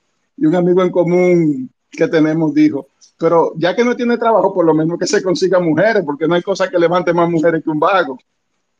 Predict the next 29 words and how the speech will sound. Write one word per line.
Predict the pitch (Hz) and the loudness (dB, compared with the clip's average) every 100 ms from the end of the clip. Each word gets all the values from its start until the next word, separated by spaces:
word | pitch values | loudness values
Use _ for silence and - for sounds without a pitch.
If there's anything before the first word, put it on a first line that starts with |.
| _ _ _ _ 285 - - 196 147 123 - - - _ | _ _ _ _ -2 -2 -2 2 2 0 -6 -20 -20 _
Y, | 143 | 0
y | 170 | 2
es | 170 | 2
verdad. | 156 170 160 127 | 0 2 0 0
Ah, | 165 | 0
bueno, | 160 151 | 2 2
aquí | 151 190 | 0 -2
tengo | 180 208 208 | -2 -2 0
el | |
manual | 196 196 190 | -2 -2 -2
en | 190 | -2
la | 196 | -2
mano, | 196 170 170 165 | -2 -4 -4 -4
sí | 151 | -4
tengo, | 143 151 151 147 131 _ _ | -2 -2 0 -2 -4 _ _
tenemos | - 160 165 165 160 143 127 _ _ _ | -2 0 2 2 2 0 -2 _ _ _
el | 160 143 | -2 0
baboso, | 135 139 220 226 180 | 2 4 4 2 0
el | 147 | 0
pariguayo, | 151 151 143 202 226 190 190 254 _ | 0 0 2 2 2 2 0 -2 _
que | - 139 | -6 -6
todo | 147 160 170 | -2 0 2
dominicano | 165 160 151 165 160 160 | 2 0 0 0 0 0
sabe | - 156 156 | 0 0 0
lo | 147 | 0
que | 135 151 | -2 -2
es | |
el | 147 | -4
pariguayo. | - 135 151 214 180 208 | -4 -4 -2 0 -2 -6